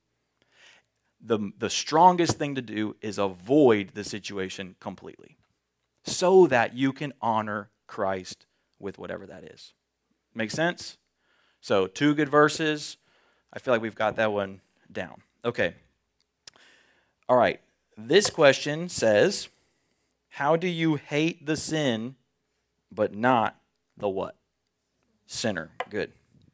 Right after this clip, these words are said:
How do you hate the sin, but not the sinner? That's challenging as well, correct? Because we want to love people,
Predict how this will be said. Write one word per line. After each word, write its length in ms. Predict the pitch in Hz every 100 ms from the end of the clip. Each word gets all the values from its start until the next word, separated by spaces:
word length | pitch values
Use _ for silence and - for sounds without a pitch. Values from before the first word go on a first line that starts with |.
| _ _ _ _ -
How 180 | 135 151
do 60 |
you 200 | 143 135
hate 280 | 127 160 -
the 80 | 143
sin, 440 | - 117 110 120 - _ _ _ _
but 140 | - 117
not 180 | 120 110
the 80 |
sinner? 340 | 110 131 107 90
That's 400 | 113 123 - - _
challenging 480 | - 104 92 92 101
as 140 | 98 101
well, 220 | 135 98
correct? 480 | - 104 135 - - _ _ _ _ _ _ _
Because 280 | _ 123 104
we 80 | 110
want 340 | 107 131 139
to 460 | - 123 117 107 107 _ _ _ _ _ _ _ _ _ -
love 540 | 107 117 135 147 -
people, 520 | 123 107 117 147 180